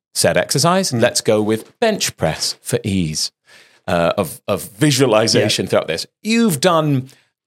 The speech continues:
Speaker 1: nine reps in that one. You go, "Okay, I've got two reps in reserve. Great, I'm gonna stop there."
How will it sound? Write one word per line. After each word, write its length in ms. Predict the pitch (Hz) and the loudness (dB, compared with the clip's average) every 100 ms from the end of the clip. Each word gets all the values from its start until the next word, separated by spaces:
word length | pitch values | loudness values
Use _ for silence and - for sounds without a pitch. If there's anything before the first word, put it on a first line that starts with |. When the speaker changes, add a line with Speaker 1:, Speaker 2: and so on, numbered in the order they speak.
| _ _ _ | _ _ _
Speaker 1:
nine 440 | 135 160 147 139 123 | 0 2 2 2 2
reps 320 | 107 - - | 2 0 -4
in 120 | 101 | 0
that 180 | 104 - | 0 0
one. 300 | 104 101 92 _ _ | 0 0 -2 _ _
You 120 | 117 | -2
go, 240 | 104 98 - | 0 0 0
"Okay, 280 | 101 98 120 | -2 2 0
I've 120 | 90 | 0
got 100 | - | -6
two 120 | - | -4
reps 180 | 87 - | -6 -4
in 60 | 101 | -4
reserve. 320 | 120 143 - | -2 -2 0
Great, 160 | 95 | -2
I'm 80 | 87 | 0
gonna 140 | 87 80 | -4 -4
stop 240 | - - | -4 -2
there." 240 | 85 82 | -2 -4